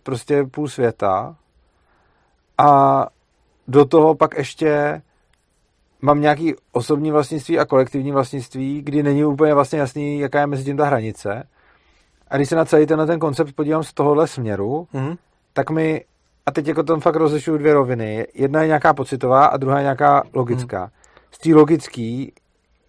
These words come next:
Speaker 1: mi to vůbec nedává smysl. Jakože mi přijde, že je to poskládaný něco, co jako nemá nějakou vnitřní, jak to říct, strukturu jednotnou,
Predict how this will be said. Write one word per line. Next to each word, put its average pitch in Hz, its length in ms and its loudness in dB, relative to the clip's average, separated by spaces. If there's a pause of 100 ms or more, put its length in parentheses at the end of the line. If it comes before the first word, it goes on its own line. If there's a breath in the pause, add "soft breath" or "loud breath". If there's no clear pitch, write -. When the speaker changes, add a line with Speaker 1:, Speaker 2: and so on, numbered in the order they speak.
(120)
Speaker 1:
mi 139 60 2
to 156 120 6
vůbec 160 360 2
nedává 151 400 6
smysl. 123 540 -6 (640 soft breath)
Jakože 147 580 4 (460)
mi 139 80 -4
přijde, 147 180 0
že 151 80 2
je 151 40 4
to 165 100 2
poskládaný 156 580 2
něco, 139 560 -2 (840 soft breath)
co 147 500 2 (1040)
jako 165 160 -2
nemá 147 360 4
nějakou 156 600 0 (580)
vnitřní, 147 640 -6
jak 147 160 -6
to 156 100 -2
říct, 143 220 -8
strukturu 156 720 0
jednotnou, 117 760 0